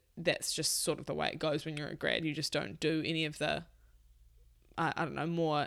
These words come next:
interactive client-facing work until you get a little bit more into the business, even though you're working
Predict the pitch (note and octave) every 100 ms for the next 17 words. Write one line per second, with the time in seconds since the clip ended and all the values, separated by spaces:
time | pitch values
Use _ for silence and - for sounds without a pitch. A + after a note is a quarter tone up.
0 | - G3 F#3 - E3 - E3 D#3 - -
1 | E3 D#3+ D#3 - - D3+ D3+ - D#3+ D#3
2 | F#3+ - E3 E3 D3+ D#3+ - D#3 E3+ D#3
3 | D3+ D#3 C#3+ - - - D#3 D3+ D#3+ C#3+
4 | D3 D3 D#3+ D#3+ B2 D3 - E3+ - -
5 | - - - - - - _ A3 A3 F#3+
6 | E3 D#3+ D#3 D#3+ D#3 E3 D#3 D#3